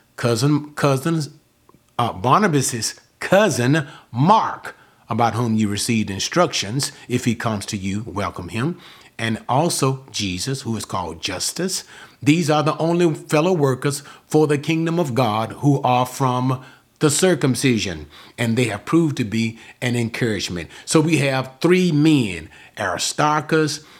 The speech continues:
uh, Mark, and Justus, Jesus, who is called Justus. They're simply saying, "Tell the church of Carlos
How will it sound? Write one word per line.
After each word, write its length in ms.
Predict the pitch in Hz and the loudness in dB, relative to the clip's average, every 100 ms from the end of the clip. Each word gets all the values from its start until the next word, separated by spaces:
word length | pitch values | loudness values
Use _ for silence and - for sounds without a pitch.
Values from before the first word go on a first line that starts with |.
| - - | -10 -2
uh, 400 | 117 101 90 87 - - _ 110 | 0 0 -4 -8 -16 -20 _ -2
Mark, 640 | 107 139 143 147 143 139 - _ | 2 4 4 2 -2 -8 -18 _
and 640 | 123 123 117 117 117 120 113 _ - 101 | -2 0 0 -2 -4 -4 -8 _ -20 -6
Justus, 680 | - 139 135 - 92 - | 2 2 2 -2 -8 -10
Jesus, 400 | - 123 120 92 | -6 -2 -2 -4
who 120 | 92 92 | -8 -10
is 100 | - | -8
called 320 | 104 90 87 | -8 -8 -6
Justus. 440 | 101 90 - - - - - | -6 -6 -10 -14 -16 -18 -2
They're 280 | 117 127 | 2 2
simply 300 | 123 139 110 | 2 -2 -4
saying, 340 | 113 127 117 107 - _ - | -4 -2 -2 -4 -10 _ -2
"Tell 280 | - 208 220 | 2 4 4
the 120 | 196 | 0
church 340 | - 208 202 | 2 0 0
of 140 | 175 135 | -2 2
Carlos 500 | 208 196 151 156 | 2 4 2 0